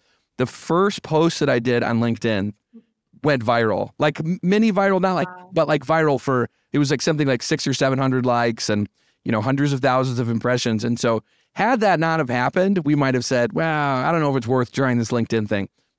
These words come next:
Speaker 1: But because it did, then I had, you know, hundreds of connect requests. And so we were like, "Okay, let's lean into this." So then over the next,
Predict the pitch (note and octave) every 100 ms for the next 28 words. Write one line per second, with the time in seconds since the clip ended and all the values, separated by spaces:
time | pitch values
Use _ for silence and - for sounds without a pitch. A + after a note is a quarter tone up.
0 | - C3+ C3 - G3+ D3+ A#2+ F3 C3+ C3+
1 | B2+ B2 G2+ - A#2 G#2+ G#2 D#3 D3+ C3
2 | C3 B2+ A#2+ A#2 - A#2+ A2 - - -
3 | _ _ - A#2 C3+ C3+ B2 A#2 C#3+ C#3+
4 | B2+ B2+ C3 C3+ C3 A#2 G2+ G#2+ - C3+
5 | C#3+ C#3 C3+ C3 C3+ B2+ - -